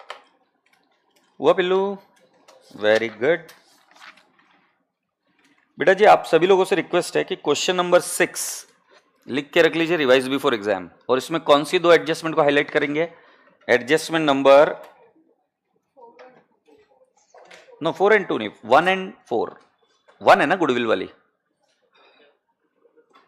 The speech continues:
अच्छा, ठीक है, मतलब सेकंड में भी उसका पीएसआर है, तो ठीक है।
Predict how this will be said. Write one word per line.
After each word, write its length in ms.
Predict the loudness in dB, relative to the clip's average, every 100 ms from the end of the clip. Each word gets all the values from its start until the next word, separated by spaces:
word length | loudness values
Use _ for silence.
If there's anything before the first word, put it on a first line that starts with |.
| _ _ _ _ _ _ _ -6
अच्छा, 160 | -6
ठीक 220 | -4 -4
है, 60 | -4
मतलब 240 | -4 -8
सेकंड 360 | -4 -2 0 -2
में 140 | -2
भी 100 | -4
उसका 220 | -6 -4 -6
पीएसआर 500 | 0 0 2 2 2
है, 280 | -2 -12 _
तो 60 | -18
ठीक 180 | -18
है। 60 | -18